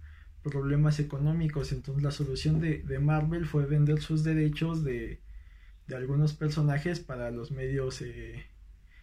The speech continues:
audiovisuales. Eh, Spider-Man, eh, fue a dar a Sony, eh, los Cuatro Fantásticos y los X-Men fueron a dar a Fox. Por eso las películas de Spider-Man de inicios de los dos mil y las películas de X-Men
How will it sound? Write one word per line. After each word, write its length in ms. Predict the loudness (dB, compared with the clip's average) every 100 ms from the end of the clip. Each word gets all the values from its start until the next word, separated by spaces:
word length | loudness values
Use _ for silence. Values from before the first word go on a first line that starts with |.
| -12
audiovisuales. 960 | -4 0 0 2 2 2 2 2 0 -4 -16 -18 -18 -20 -20 -20 -20 -14
Eh, 500 | -10 -8 -8 -10 -16 -20 -20 -16
Spider-Man, 800 | -16 -4 0 0 0 -2 -4 -8 -18 -20 -18
eh, 280 | -14 -12 -12 -6
fue 160 | -4
a 60 | 0
dar 180 | 0 0
a 100 | -2
Sony, 540 | -2 0 -2 -4 -8 -16 -20 -20 -20 -12
eh, 220 | -8 -6
los 180 | -6 -4
Cuatro 260 | -4 0
Fantásticos 680 | 0 0 2 0 -2 -2 -2
y 60 | -4
los 200 | -4 -4
X-Men 340 | 0 2 4
fueron 260 | 2 0 -2
a 80 |
dar 200 | -6 -6
a 80 | -6
Fox. 440 | -4 -4 -4 -10 -20 -20 -20 -20 -16 -6
Por 200 | 0 4
eso 320 | 4 2 0
las 200 | 0 -2
películas 520 | -4 -4 0 0 0
de 80 | -4
Spider-Man 580 | -4 -2 2 2 0 -2
de 140 | -4 -2
inicios 420 | 0 2 2 2
de 80 | -2
los 200 | -4 -4
dos 200 | 0 4
mil 400 | 4 4 -2 -4
y 100 | -4
las 180 | -4 -6
películas 500 | -6 -4 -4 -2 -4
de 60 |
X-Men 600 | -4 -2 0 0 -2 -4